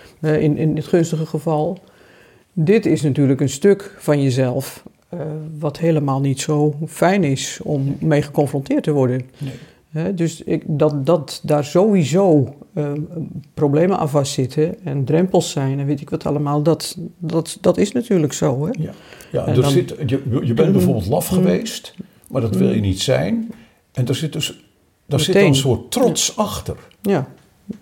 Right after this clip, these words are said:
Speaker 2: Hè?
Speaker 1: Om, om dat toch niet, nou ja, gewoon als zonde te kunnen, eh, on-, onder ogen kunnen zien.
Speaker 2: Ja. Of
Speaker 1: Hè?
Speaker 2: die andere
Speaker 1: Van,
Speaker 2: kant,
Speaker 1: van,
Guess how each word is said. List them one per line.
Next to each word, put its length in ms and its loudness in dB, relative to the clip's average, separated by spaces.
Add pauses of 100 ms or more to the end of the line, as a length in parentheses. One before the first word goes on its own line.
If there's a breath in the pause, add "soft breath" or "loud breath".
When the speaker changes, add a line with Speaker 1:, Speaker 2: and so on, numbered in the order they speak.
(340)
Speaker 2:
Hè? 200 -8
Speaker 1:
Om, 320 0
om 180 0
dat 180 -2
toch 220 0
niet, 440 2
nou 240 -2
ja, 360 -2
gewoon 360 -8
als 480 -8 (600 soft breath)
zonde 480 2 (640 soft breath)
te 100 -6
kunnen, 460 2 (240)
eh, 180 -2
on-, 180 0
onder 240 2
ogen 240 4
kunnen 240 0
zien. 280 -2
Speaker 2:
Ja. 140 -6 (320 loud breath)
Of 180 0
Speaker 1:
Hè? 60 -2
Speaker 2:
die 120 2
andere 240 2
Speaker 1:
Van, 80 0
Speaker 2:
kant, 340 2
Speaker 1:
van, 180 -10